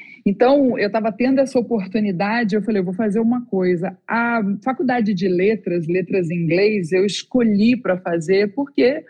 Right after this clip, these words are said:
eu acho que eu posso vir a trabalhar com isso mais tarde, como intérprete, ter o meu curso de inglês, enfim,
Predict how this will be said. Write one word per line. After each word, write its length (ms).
eu 140
acho 220
que 60
eu 80
posso 480
vir 200
a 80
trabalhar 540
com 140
isso 300
mais 220
tarde, 600
como 220
intérprete, 800
ter 220
o 60
meu 160
curso 380
de 120
inglês, 600
enfim, 300